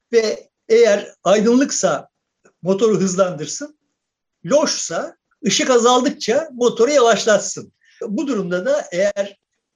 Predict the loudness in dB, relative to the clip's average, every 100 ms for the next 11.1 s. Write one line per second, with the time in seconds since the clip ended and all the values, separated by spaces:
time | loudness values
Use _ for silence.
0 | _ -12 -8 -6 -6 -8 _ -10 -4 -2
1 | -2 -6 -10 -8 -8 -6 -4 -4 -6 -6
2 | -6 -6 -10 _ -4 0 0 0 -4 -4
3 | 0 2 2 2 -2 -4 -10 _ _ _
4 | -2 0 2 2 0 -2 -6 -6 -8 -8
5 | -8 -4 -2 0 0 0 -2 -2 0 2
6 | 2 0 -10 -16 _ _ -4 -2 -2 0
7 | -2 -2 -4 -6 -4 -2 0 0 -2 -2
8 | -2 -4 -16 -10 -6 -2 0 0 0 -4
9 | -6 -10 -14 _ _ _ _ -8 -6 -2
10 | -2 -2 -4 -4 -10 -10 -12 -12 -12 -16